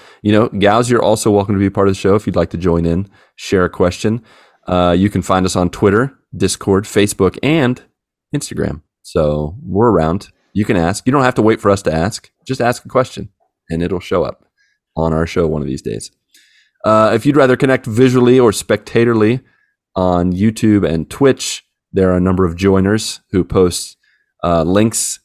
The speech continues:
in the Discord. Uh, Timmy Pollen this week. Uh, he is Captain Bacon, and he does,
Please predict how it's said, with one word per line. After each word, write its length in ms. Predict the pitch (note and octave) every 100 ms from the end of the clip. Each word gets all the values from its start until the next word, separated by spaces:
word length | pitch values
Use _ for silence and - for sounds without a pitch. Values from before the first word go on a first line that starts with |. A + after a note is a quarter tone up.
| -
in 260 | F#2+ G2 F2+
the 80 |
Discord. 720 | E2 G2 - - G#2 G#2+ G#2 - _ _ F2+
Uh, 440 | E2+ E2 D#2+ D#2+
Timmy 260 | - G#2 F#2+
Pollen 540 | - F#2+ G2 A2 - _
this 260 | E2+ E2+ F#2
week. 320 | F2 - - _ _ _ _
Uh, 280 | E2+ E2 E2
he 640 | - G#2 G2 G2 G2+ G#2+ -
is 360 | G2 G2 F#2
Captain 360 | - G2+ G2+ F2+
Bacon, 440 | G2 B2+ F2+ F#2 -
and 160 | E2+ E2+
he 80 | F#2
does, 400 | F#2+ F#2 -